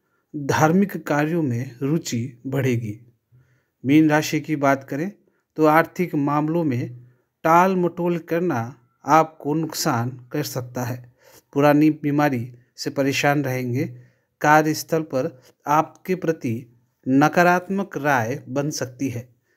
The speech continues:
सरकारी मामले सुलझेंगे। कार्यस्थल पे वैचारिक मतभेद हो सकता है। अगली जानकारी के लिए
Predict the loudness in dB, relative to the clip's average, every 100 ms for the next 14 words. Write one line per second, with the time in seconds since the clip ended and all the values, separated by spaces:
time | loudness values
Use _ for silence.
0 | _ _ _ _ -4 -4 2 4 4 4
1 | 2 0 0 -2 -6 -18 _ _ -6 0
2 | 2 4 2 2 -4 -10 -20 _ _ _
3 | _ _ _ _ _ 2 4 6 4 0
4 | -2 -4 -2 -2 -4 -6 -6 -14 _ _
5 | _ -4 2 4 4 2 4 0 -2 -2
6 | -2 0 0 0 -2 -6 -6 -6 -4 -6
7 | -10 -12 -14 -16 _ _ _ _ _ _
8 | _ _ _ _ _ -6 0 2 2 2
9 | 0 0 0 0 0 -6 -6 -6 -6 -8